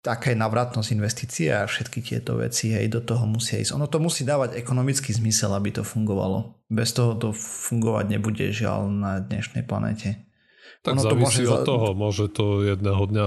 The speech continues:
Speaker 2: začať dávať ek-, ekologický zmysel,
Speaker 1: Mhm.
Speaker 2: hej.
Speaker 1: K tomu
Speaker 2: Lebo
Speaker 1: som sa chcel dostať,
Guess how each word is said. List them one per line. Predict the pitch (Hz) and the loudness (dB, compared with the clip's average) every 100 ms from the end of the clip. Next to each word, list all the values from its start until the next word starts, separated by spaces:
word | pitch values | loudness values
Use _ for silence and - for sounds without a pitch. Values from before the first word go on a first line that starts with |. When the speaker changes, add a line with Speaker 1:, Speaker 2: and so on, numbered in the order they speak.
| 98 | 4
Speaker 2:
začať | 92 110 107 - 85 - | 2 2 0 -2 -2 -2
dávať | - 85 85 92 | 0 2 2 0
ek-, | 95 - - - - - | -4 -6 -20 -20 -6 -4
ekologický | - - 90 87 87 - - | -2 0 2 2 0 0 0
zmysel, | 85 82 156 123 | 2 4 4 6
Speaker 1:
Mhm. | - | 6
Speaker 2:
hej. | 85 90 - - - - - | 4 0 -4 -20 -20 -20 -8
Speaker 1:
K | - | 2
tomu | - | 4
Speaker 2:
Lebo | 135 | 6
Speaker 1:
som | - | 4
sa | 120 | 4
chcel | - 131 | 0 0
dostať, | 127 160 - 131 | 0 0 2 0